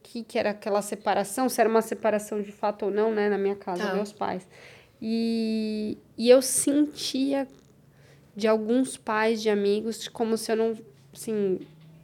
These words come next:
Speaker 1: essa família, essa menina,
Speaker 2: Não.
Speaker 1: ela é um, ela vai ser problema, porque pais separados. Essa menininha,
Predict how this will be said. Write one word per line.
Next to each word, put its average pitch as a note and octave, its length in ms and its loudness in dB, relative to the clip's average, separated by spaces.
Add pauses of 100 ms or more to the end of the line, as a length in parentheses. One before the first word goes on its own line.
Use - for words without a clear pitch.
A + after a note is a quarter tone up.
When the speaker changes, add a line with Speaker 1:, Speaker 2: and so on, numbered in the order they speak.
(180)
Speaker 1:
essa A#3+ 440 -2
família, A3 600 -2
essa G#3+ 340 0
menina, A#3 560 0 (360)
Speaker 2:
Não. G3+ 640 8
Speaker 1:
ela A3 260 6
é A3+ 60 8
um, B3 240 8 (280)
ela G#3 260 4
vai A3 160 2
ser A3 180 -4
problema, A3+ 600 -2 (220)
porque - 220 -12
pais - 320 -8
separados. - 800 -12 (640)
Essa G3+ 300 -2
menininha, G#3+ 580 2